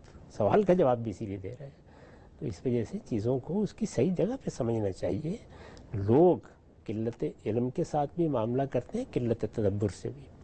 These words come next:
Speaker 2: وہ ہر، ہر سطح کے ہوتے ہیں۔ وہ بعض علوم کے بارے میں یہ چاہتے ہیں کہ ان کی رہنمائی ہو، لیکن اس کے لیے انہوں نے کوئی تیاری نہیں کی ہوتی۔ تو پیغمبر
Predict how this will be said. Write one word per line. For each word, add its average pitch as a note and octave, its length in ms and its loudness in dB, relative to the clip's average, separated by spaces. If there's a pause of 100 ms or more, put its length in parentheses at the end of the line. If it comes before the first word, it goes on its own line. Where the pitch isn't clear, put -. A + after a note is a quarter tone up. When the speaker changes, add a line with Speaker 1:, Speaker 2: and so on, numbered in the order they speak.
(420)
Speaker 2:
وہ D#3 200 4
ہر، - 180 0
ہر F#3+ 220 8
سطح C#3+ 300 -2 (120)
کے G#2 120 -8
ہوتے G#2 240 -14
ہیں۔ - 240 -16 (360)
وہ C3+ 100 0
بعض C#3+ 340 4
علوم C#3 360 0
کے D#3 140 2
بارے B2 320 2
میں D3 160 0
یہ G#3 160 2 (100)
چاہتے G#3+ 440 4
ہیں F3 140 6
کہ D3+ 120 -4
ان C#3 120 -2
کی B2 160 -4
رہنمائی G#2 500 -2
ہو، D3 120 0
لیکن F3 360 0
اس D3 180 -6
کے D3 160 -2
لیے A#2 140 -2
انہوں A2+ 160 0
نے A#2 140 0
کوئی - 200 -2
تیاری A2+ 400 2
نہیں A#2+ 220 0
کی G#2 140 -6
ہوتی۔ G2+ 320 -8 (500)
تو A#2+ 100 -4 (100)
پیغمبر G#2 500 4